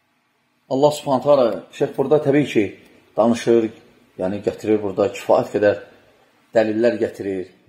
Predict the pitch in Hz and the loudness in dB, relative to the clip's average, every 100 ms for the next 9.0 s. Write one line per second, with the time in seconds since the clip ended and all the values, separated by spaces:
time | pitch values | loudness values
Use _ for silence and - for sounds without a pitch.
0 | - _ _ _ _ _ _ _ _ _ | -20 _ _ _ _ _ _ _ _ _
1 | 101 110 110 - - 110 107 120 123 110 | -2 0 0 -2 -10 -8 -2 0 0 0
2 | 110 123 120 131 120 120 120 131 110 76 | 2 2 0 -2 -4 -4 -6 -6 -6 -8
3 | - 90 95 110 120 110 107 104 104 - | -12 -10 -4 2 2 4 0 2 0 0
4 | 113 135 123 80 - _ _ - - _ | -2 0 -2 -4 -14 _ _ -20 -20 _
5 | _ _ _ _ _ _ _ _ - 101 | _ _ _ _ _ _ _ _ -8 -6
6 | 110 139 - 120 - 113 110 123 151 - | -6 -8 -10 -12 -4 0 2 2 2 -4
7 | - _ _ _ _ 120 113 - 113 113 | -18 _ _ _ _ -10 -6 -4 -2 -2
8 | 113 139 135 143 156 135 117 - 90 76 | -2 -2 0 0 0 -2 -2 -4 -10 -16